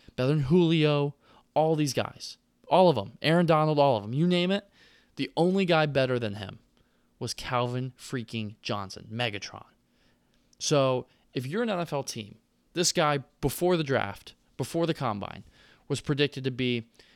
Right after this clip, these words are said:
you know, roughly that L A Chargers seventeenth pick overall range, right? Philly, Eagles,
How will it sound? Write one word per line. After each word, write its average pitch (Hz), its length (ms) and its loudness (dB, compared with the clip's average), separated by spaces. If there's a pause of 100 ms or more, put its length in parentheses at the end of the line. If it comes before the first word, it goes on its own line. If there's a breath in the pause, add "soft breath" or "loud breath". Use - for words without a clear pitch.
you 147 80 -6
know, 123 120 2
roughly 151 440 2
that 131 300 0 (380 soft breath)
L 143 160 6
A 143 100 4
Chargers 131 760 0
seventeenth 135 640 -2
pick 135 180 -6
overall 113 640 0 (240)
range, 101 500 -8
right? 113 220 -4 (200)
Philly, 139 540 2 (220 soft breath)
Eagles, 143 540 0